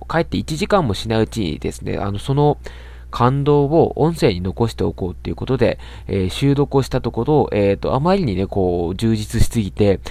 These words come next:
えー、その音源がですね、二十七分間あります。はい。結構長いんですよね。喋り出したら止ま、止まらなくなってしまって。はい。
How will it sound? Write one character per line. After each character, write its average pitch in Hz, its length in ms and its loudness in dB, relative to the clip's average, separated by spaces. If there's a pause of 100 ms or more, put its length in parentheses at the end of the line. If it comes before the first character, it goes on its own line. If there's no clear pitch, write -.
(160)
え 98 140 0
ー、 - 20 2
そ 143 140 -4
の 160 180 0
音 185 160 0
源 175 260 0
が - 100 -4
で - 140 -6
す - 140 -10
ね、 87 100 -4
二 190 200 0
十 185 280 6
七 107 240 2
分 208 300 0
間 - 260 2
あ 92 140 -2
り 92 120 -2
ま 92 140 -4
す。 - 240 -10 (840)
は 95 220 2
い。 - 140 -4
結 - 100 -6
構 101 100 0
長 95 320 -2
い 104 60 -2
ん - 60 -10
で 69 100 -6
す - 80 -14
よ - 80 -10
ね。 95 120 -4
喋 135 400 -2
り 143 80 -2
出 151 120 2
し - 60 -6
た - 100 -2
ら - 60 -2
止 98 120 -4
ま、 95 180 -4
止 - 260 -4
ま 107 100 2
ら 107 80 0
な 104 100 -2
く - 80 -8
な 104 60 -2
っ 98 60 -6
て - 80 -12
し - 100 -10
ま - 80 -6
っ - 40 -10
て。 - 260 -6 (520)
は 101 200 0
い。 - 100 -2